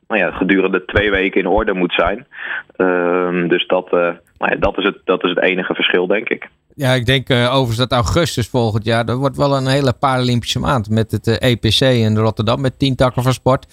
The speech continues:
Speaker 2: Jij in Dublin met wielrennen. En in diezelfde periode weet ik ook dat het W K zeilen is in, eh, in Den Haag of Scheveningen. Dus,
Speaker 1: Mhm.
Speaker 2: eh, daar kijken we naar uit, nu al.
Speaker 1: Ja, nee, ja, dus het, het E K Rotterdam, eh, dat wordt denk ik ook super gaaf.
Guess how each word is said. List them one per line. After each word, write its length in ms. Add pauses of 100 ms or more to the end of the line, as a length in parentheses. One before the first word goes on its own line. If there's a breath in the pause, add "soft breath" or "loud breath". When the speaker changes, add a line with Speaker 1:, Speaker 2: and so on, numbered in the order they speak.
(420 loud breath)
Speaker 2:
Jij 360
in 100
Dublin 420
met 160
wielrennen. 580 (120)
En 180
in 80
diezelfde 320
periode 440
weet 160
ik 100
ook 160
dat 160
het 80
W 60 (180)
K 40
zeilen 360
is 140
in, 180
eh, 360
in 100
Den 160
Haag 340
of 80
Scheveningen. 640 (500 loud breath)
Dus, 160
Speaker 1:
Mhm. 120
Speaker 2:
eh, 280 (260)
daar 240
kijken 300
we 60
naar 100
uit, 160
nu 160
al. 240 (960 loud breath)
Speaker 1:
Ja, 360
nee, 160
ja, 160
dus 180
het, 440
het 140
E 140
K 80
Rotterdam, 640
eh, 380 (100)
dat 160
wordt 140
denk 140
ik 120
ook 140
super 280
gaaf. 320